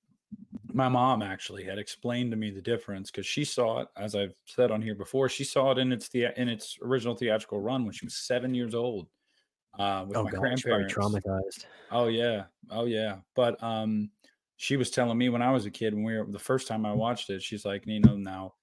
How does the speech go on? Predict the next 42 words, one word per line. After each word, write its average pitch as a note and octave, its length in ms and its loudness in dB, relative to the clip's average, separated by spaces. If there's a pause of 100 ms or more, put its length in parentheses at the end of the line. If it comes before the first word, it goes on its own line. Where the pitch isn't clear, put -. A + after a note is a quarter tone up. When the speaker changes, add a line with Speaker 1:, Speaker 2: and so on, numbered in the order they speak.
(420)
Speaker 1:
uh, F#2 320 -2
this C#3 260 4
is A2 120 2
the B2 140 6
actual A2 440 2
version G2+ 300 2
of G2 80 -4
the G2 40 -4
movie F#2+ 300 -2
I F#2+ 160 -2
saw. D#2+ 480 -6 (140)
You F#2+ 140 -8
know, F2+ 280 -4
now G2 300 0
if - 120 -6
you G2 80 -2
buy F#2 260 2
it F#2 60 0
on F#2 140 -4
V G2+ 260 0
H F#2+ 200 -2
S F#2+ 260 0
or F#2+ 60 -2
whatever, F2+ 440 0
there's F2 220 -6
a - 40 -16
bunch G2 280 -2
of F#2 80 -2
different F#2+ 380 -4
scenes G2 500 -2
that F2 120 -10
they F#2+ 140 0
added F2+ 380 0
in F#2+ 340 2
that F2 120 -8
they E2 120 -4
say G2+ 380 2
it's, - 160 -2
like, F2 160 0
the - 120 -6
version A2 580 -2
that G2+ 160 -2